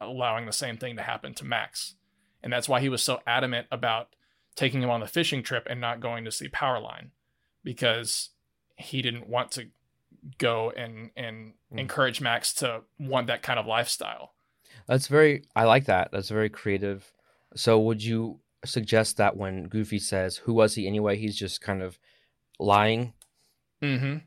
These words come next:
Speaker 1: Yeah, that's,
Speaker 2: Okay.
Speaker 1: that's kind of where I was thinking, that he, he just doesn't wanna let Max know at that point
Speaker 2: Mm-hmm.
Speaker 1: that Powerline's actually his older brother, you know?
Speaker 2: Okay, nice.
Speaker 1: That's my thought.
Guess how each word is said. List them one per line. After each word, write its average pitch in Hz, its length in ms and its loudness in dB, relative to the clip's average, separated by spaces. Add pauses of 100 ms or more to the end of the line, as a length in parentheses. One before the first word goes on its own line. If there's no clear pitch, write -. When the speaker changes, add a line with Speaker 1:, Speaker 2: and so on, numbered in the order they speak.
(100)
Speaker 1:
Yeah, 131 200 0
that's, 110 200 0
Speaker 2:
Okay. 139 120 2
Speaker 1:
that's 127 120 0
kind 151 160 0
of 151 60 -2
where 143 160 2
I 131 60 2
was 123 160 -6
thinking, 117 460 -6
that 117 120 -12
he, 135 420 -2 (380)
he 131 160 -8
just 131 200 -4
doesn't 131 240 2
wanna 127 280 0 (560)
let 123 240 -2
Max 113 340 0
know 117 240 -2
at 107 120 -6
that 104 200 -6
point 110 300 -10 (360)
Speaker 2:
Mm-hmm. 95 240 -10 (320)
Speaker 1:
that 107 240 -8 (800)
Powerline's 104 420 2
actually 113 300 -2
his 113 100 -6
older 104 160 -8
brother, - 380 -10
you - 120 -12
know? - 200 -12
Speaker 2:
Okay, 202 220 -4 (260)
nice. 165 200 0
Speaker 1:
That's - 180 -4
my 104 120 -2
thought. - 240 -10